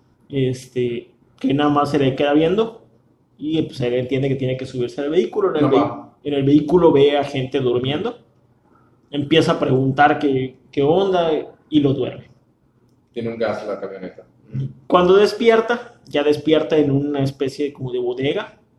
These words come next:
Speaker 1: con un chingo de camas, un chingo de gente, y él ya tiene un uniforme con el número cuatrocientos cincuenta y seis.
Speaker 2: Ujú.
Speaker 1: Empieza a ver, este, a la demás gente y ahí conocemos a varios personajes.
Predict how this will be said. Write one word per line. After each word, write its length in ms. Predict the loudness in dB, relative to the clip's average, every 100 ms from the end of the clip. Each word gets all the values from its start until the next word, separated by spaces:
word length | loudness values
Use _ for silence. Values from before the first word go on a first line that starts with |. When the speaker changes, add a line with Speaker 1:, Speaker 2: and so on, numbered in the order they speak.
| _ -8
Speaker 1:
con 140 | -4
un 120 | -4
chingo 220 | -4 -2 -2
de 100 | -2
camas, 380 | -2 -2 -2 -4
un 100 | -4
chingo 260 | -4 -4
de 100 | -4
gente, 440 | -6 -8 -6 -10 -12 _ _ _ _ _ _ _
y 80 | 4
él 140 | 6
ya 180 | 4 2
tiene 220 | 2 2
un 100 | 2
uniforme 600 | 0 -2 0 2 2 -2 -10 _ _ _ _ _
con 160 | -2 0
el 100 | 2
número 340 | 2 2 2
cuatrocientos 600 | -2 -8 -10 -10 -10 -10 -12
cincuenta 380 | -10 -10 -6
y 60 | -6
seis. 420 | -6 -8 -10 _ _ _ _ _ _ _ -20 -12
Speaker 2:
Ujú. 160 | -12 -12 _ _ -20 _ _
Speaker 1:
Empieza 480 | -6 2 4 4 2
a 20 |
ver, 360 | 0 0 -2 -6 -16
este, 600 | -12 -12 -10 -6 -4 -6 -6
a 80 | -2
la 120 | 0
demás 280 | 0 -2 0
gente 480 | 0 0 0 -2 0
y 140 | 2
ahí 260 | 4 4 4
conocemos 840 | 2 2 2 2 0 0 -4 -6
a 80 | -6
varios 380 | -4 -4 -6 -8
personajes. 800 | -10 -12 -8 -4 -4 -6 -16